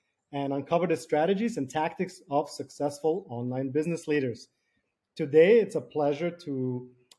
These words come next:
welcome Laura Erdem, is, uh, who is a senior account executive at Dream Data, focusing on closing the largest enterprise deals of the company. Laura originally comes from Lithuania and currently lives and works in Copenhagen,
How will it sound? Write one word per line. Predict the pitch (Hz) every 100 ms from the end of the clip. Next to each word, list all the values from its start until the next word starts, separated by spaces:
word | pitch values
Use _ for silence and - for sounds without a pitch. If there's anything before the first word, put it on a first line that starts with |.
| _
welcome | 127 123 139 143 139 135
Laura | 151 170 175 185 160
Erdem, | 156 156 196 233 - _ -
is, | 143 123
uh, | 131 131
who | 127 147
is | 143
a |
senior | 139 180 190
account | 165 - 160 165
executive | 160 - 165 226 208
at | 139
Dream | 123 151 180
Data, | 156 151 202 262 - _ _ _ _
focusing | 160 160 156 147
on | 143
closing | 139 160 170 170 185
the | 147
largest | 135 156 190 196
enterprise | 175 180 175 170
deals | 156 147 156 143
of |
the | 123
company. | 127 143 131 110 - _ _ _
Laura | 131 151 170 185
originally | 139 139 180 190
comes | 160 151
from | 147 135
Lithuania | 135 139 131 165 202 214
and | 135 131
currently | 156 170 196
lives | 151 156 - -
and | 135 127
works | 139 156
in | 139 131
Copenhagen, | 135 - 131 131 143 156